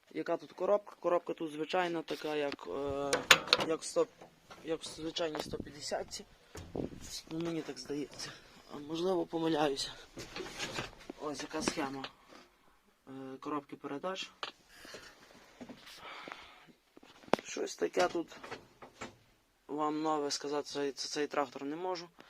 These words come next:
Відпрацювали ми один сезон. Працює він добре. Питань по ню-, по ньому немає. По рычагах управління навіска.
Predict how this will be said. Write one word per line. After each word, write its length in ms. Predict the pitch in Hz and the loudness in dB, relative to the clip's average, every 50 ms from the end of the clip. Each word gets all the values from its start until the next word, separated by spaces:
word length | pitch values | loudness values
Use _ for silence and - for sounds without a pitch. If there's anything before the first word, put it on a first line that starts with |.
| - - - - - - - - - _ | -20 -20 -20 -20 -20 -20 -20 -20 -10 _
Відпрацювали 640 | 147 143 - - 156 156 - - 160 165 160 156 151 151 | -8 -8 -2 -2 0 0 0 0 2 4 4 4 4 2
ми 120 | 156 151 | 0 0
один 280 | 151 151 147 147 143 143 | 0 0 0 0 0 0
сезон. 420 | - - 147 156 180 185 190 185 - - - - - - - - - - - - - - _ _ _ _ _ _ | 0 -2 0 2 2 2 2 0 -6 -12 -20 -20 -18 -20 -20 -20 -20 -20 -20 -20 -20 -20 _ _ _ _ _ _
Працює 520 | - 156 165 156 - 165 160 151 147 143 | 2 2 4 4 2 0 2 4 4 4
він 180 | 139 139 135 147 | 4 4 2 6
добре. 340 | 160 180 180 175 175 175 170 - - - - - - - - - | 8 8 8 8 6 2 2 0 -8 -16 -18 -20 -20 -20 -20 0
Питань 320 | - 156 151 - 160 151 147 | 2 4 6 8 6 6 6
по 140 | - 156 151 | 2 2 2
ню-, 180 | 156 156 147 | 2 2 0
по 140 | - - 156 | 2 0 2
ньому 280 | 156 156 151 147 147 143 | 2 4 4 4 4 2
немає. 460 | 147 156 170 190 190 190 190 190 185 - - - - - - - - - - - - - - - - - - - - - - - - - | 2 2 2 2 2 2 2 0 -2 -6 -12 -18 -18 -20 -20 -20 -20 -20 -20 -18 -14 -14 -14 -14 -14 -16 -16 -16 -16 -14 -8 -6 -4 6
По 120 | - 165 | 6 8
рычагах 440 | 165 160 156 - 165 160 170 170 160 | 8 8 6 4 6 8 8 8 6
управління 640 | 160 160 - 165 160 160 160 156 151 147 147 147 143 - - - - _ _ - - - - - - | 4 4 6 6 6 6 6 2 0 0 0 -2 -4 -6 -12 -20 -20 _ _ -14 -14 -14 -18 -18 -12
навіска. 680 | - 147 151 151 156 175 185 180 - - 190 190 185 | -4 0 0 2 2 2 0 0 0 2 2 0 0